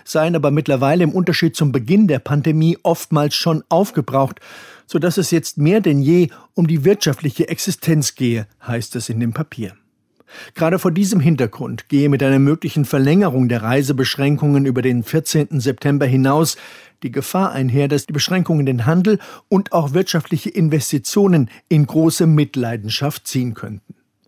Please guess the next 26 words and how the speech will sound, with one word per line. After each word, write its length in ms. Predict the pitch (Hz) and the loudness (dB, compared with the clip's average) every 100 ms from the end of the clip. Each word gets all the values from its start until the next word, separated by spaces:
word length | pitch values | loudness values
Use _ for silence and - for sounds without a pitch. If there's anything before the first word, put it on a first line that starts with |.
| _ - - - | _ -20 -14 -6
Die 40 | |
Verbände 420 | 143 151 160 220 143 | -2 0 4 4 2
fordern 340 | 139 131 139 | 0 0 0
daher 400 | 135 147 151 151 | 2 2 2 2
ein 160 | 156 143 | 0 0
größeres 680 | 127 139 135 135 143 - - | 2 0 0 -2 -2 -4 -4
Augenmaß 720 | 139 147 139 123 120 120 120 | 0 2 2 0 0 0 -2
und 280 | - 156 - - | 0 0 0 -4
angemessene 800 | 165 185 170 147 135 131 160 131 | 2 4 4 2 0 -2 -2 0
Mittel, 400 | 123 143 - 170 | 2 0 2 0
um 220 | 147 131 | 2 2
negative 640 | 135 165 151 - 131 139 143 | 2 2 0 0 -2 -2 0
Auswirkungen 680 | 143 - 151 139 147 143 | -2 0 0 2 2 2
auf 140 | 135 127 | 2 0
die 160 | 143 | 0
Wirtschaft 380 | 127 117 143 113 | 0 0 -4 -6
zu 100 | - | -6
vermeiden, 600 | 135 139 139 147 160 139 - - - - | -4 -2 0 0 0 -2 -6 -18 -20 -4
die 100 | 160 | 0
bislang 420 | 160 156 147 139 | 0 0 0 0
schon 240 | 135 143 123 | 0 -2 -2
erheblich 520 | 139 139 143 143 - | 0 0 0 -6 -6
und 140 | 156 | -10
eben 340 | 147 131 165 143 | -6 -4 -2 -2
weitreichend 640 | 113 107 - 92 - 101 | -4 -8 -10 -14 -12 -14
seien. 380 | - 92 _ | -14 -16 _